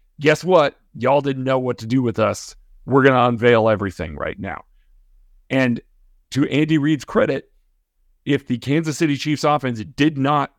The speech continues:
give the ball away like candy this year, there are a lot of those sorts of wins that are on this. We are talking about this as one of the best teams in the A F C if they take care of it. So schematically,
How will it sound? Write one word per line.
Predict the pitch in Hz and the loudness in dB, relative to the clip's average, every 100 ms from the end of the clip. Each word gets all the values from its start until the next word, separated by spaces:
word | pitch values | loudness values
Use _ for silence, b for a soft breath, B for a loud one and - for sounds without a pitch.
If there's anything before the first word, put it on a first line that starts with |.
| - | -18
give | 135 143 143 | -2 -2 0
the | 127 | -2
ball | 120 156 170 | 2 2 2
away | 131 127 | 0 0
like | 123 113 - | -2 -2 -4
candy | 208 254 185 127 | -2 0 0 -2
this | 113 104 - | -4 -6 -4
year, | 113 110 107 - _ _ _ _ | 0 0 0 -6 _ _ _ _
there | 117 139 131 | 2 4 6
are | |
a | 117 | 4
lot | 107 98 117 123 - _ | 0 0 2 2 -2 _
of | 107 98 | -6 -2
those | 107 107 - | 0 -2 -2
sorts | 107 104 | -4 -4
of | 95 | -6
wins | 95 107 87 - - - _ - | -4 -4 -6 -12 -18 -20 _ -4
that | 110 | 0
are | 104 | 2
on | 107 98 | 2 0
this. | 85 - | -4 -8
We | 120 160 | 2 2
are | 131 | 4
talking | 131 131 120 120 | 2 0 0 -2
about | 117 120 | 0 0
this | 139 131 - _ _ - | -2 -4 -8 _ _ -4
as | 113 | -2
one | 107 127 | 0 0
of | 123 | 0
the | 113 143 | -2 -4
best | 110 117 - | -2 -4 -4
teams | 104 113 107 | -4 -4 -4
in | 107 | -4
the | 104 98 | -2 -2
A | 104 | -2
F | 107 | -4
C | - 208 147 143 b _ _ 95 | -2 -2 -2 -4 b _ _ -10
if | - | -4
they | 98 | -6
take | - 104 - | -4 -6 -4
care | 131 170 | 0 2
of | 113 87 | 2 -2
it. | 78 - | -14 -12
So | - 180 156 - _ _ _ _ _ _ _ | -4 0 0 -4 _ _ _ _ _ _ _
schematically, | - - 143 131 131 151 135 - 101 - | -16 -2 0 2 2 0 -2 -6 -10 -10